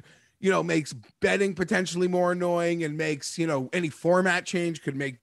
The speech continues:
you know, DraftKings so much more annoying. But I think you get what I'm saying. And the overall point is there are so many of these events. For one of them to be a party or two of them to be a party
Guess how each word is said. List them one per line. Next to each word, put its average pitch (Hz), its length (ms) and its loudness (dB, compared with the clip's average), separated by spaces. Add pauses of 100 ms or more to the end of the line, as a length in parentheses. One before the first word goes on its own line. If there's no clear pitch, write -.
(120)
you 165 100 4
know, 123 140 0
DraftKings 160 880 0 (340)
so 190 360 2
much 180 240 0
more 175 240 0
annoying. 175 420 0
But 160 240 0 (420)
I 226 80 2
think 240 200 2
you 254 100 4
get 202 240 4
what 190 220 6
I'm 180 240 0
saying. 226 360 0
And 156 140 -4
the 175 80 2
overall 185 400 2
point 208 400 -2
is 117 140 -6
there 151 120 2
are 147 60 2
so 226 260 2
many 220 280 2
of 202 100 -2
these 180 220 -4
events. 135 560 -4 (580)
For 170 140 2
one 180 220 4
of 226 80 2
them 226 140 2
to 214 60 2
be 208 120 2
a 208 40 8
party 190 540 0
or 135 220 -8
two 220 280 0
of 220 60 4
them 214 160 2
to 202 80 4
be 196 140 0
a 190 60 2
party 185 720 0